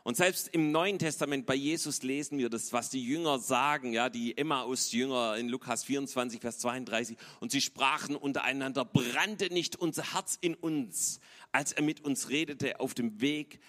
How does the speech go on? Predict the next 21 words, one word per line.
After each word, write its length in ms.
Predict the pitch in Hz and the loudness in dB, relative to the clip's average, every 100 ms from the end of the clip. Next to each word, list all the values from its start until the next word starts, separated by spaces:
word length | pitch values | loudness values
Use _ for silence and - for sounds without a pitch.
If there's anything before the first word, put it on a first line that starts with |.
| - - | -14 0
und 240 | 123 - | 0 2
uns 240 | 151 - | 0 0
die 100 | 113 | -4
Schrift 420 | 113 - 139 - - | -4 -2 -2 -4 -10
öffnete?“ 460 | 139 - 110 - 95 | -8 -6 -8 -8 -2
Wann 280 | 147 220 208 | 0 0 0
brannte 340 | 180 185 160 | -2 -2 -4
das 400 | - 120 - - - - | -8 -6 -6 -6 -12 -16
Herz? 400 | - 104 - - - - | -14 -10 -10 -10 -18 -4
Ja, 220 | 156 151 - | -2 -2 -2
als 240 | 147 - | -2 -4
Jesus 500 | 123 175 190 151 135 | -4 -4 -4 -4 -4
zu 80 | 160 | -4
ihnen 300 | 156 147 139 | -2 0 -2
redete, 480 | 127 156 165 147 - 80 | -4 -6 -8 -12 -16 -14
als 260 | - 117 - - - - | -10 -10 -10 -14 -12 -2
das 320 | 139 120 117 | 0 -2 0
Wort 400 | 175 185 175 - | 2 2 -2 -4
ihnen 180 | 147 131 | -2 -2
offenbart 720 | - - 135 131 139 151 - | -6 -4 -4 -4 -8 -10 -10
wurde. 240 | 107 92 | -12 -12